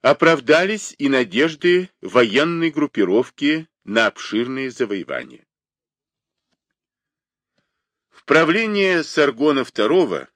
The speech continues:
Ассирия разгромила Израильское царство. Ее войска в семьсот двадцать втором году до нашей эры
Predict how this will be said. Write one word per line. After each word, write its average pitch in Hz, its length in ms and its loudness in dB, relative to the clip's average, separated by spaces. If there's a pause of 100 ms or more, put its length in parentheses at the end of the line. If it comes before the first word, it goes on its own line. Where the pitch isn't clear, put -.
(400)
Ассирия 170 840 -4
разгромила 120 920 0
Израильское 101 800 -4
царство. - 640 -12 (1400)
Ее 147 320 0
войска 117 600 2 (420)
в - 100 -16
семьсот 151 420 0
двадцать 147 460 -2
втором 139 320 0
году 104 340 -2
до 95 160 -2
нашей 110 420 -6
эры 85 380 -6